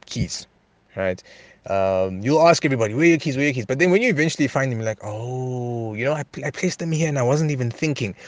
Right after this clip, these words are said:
That there's your habit. That's your habit beating the mind. Your mind, you think you know where you placed the keys, but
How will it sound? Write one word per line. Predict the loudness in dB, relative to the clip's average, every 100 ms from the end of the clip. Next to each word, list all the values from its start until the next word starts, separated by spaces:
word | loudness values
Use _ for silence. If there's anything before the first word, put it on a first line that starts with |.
| -12 0
That | 2 4
there's | 0 0
your | -4
habit. | -6 -8 -8 -20 -4
That's | -4 0
your | -2
habit | 0 0 -2 -8 _ _ _ _ -10
beating | -10 -8 -8
the | -8
mind. | -10 -12 -16 -20 _ _ _ -4
Your | -2
mind, | 2 2 4 2
you | 0 0
think | 0 2 2 2 0
you |
know | 2 2
where | 2 -2
you | -4
placed | -6 -6
the | -8
keys, | -10 -8 -4
but | -4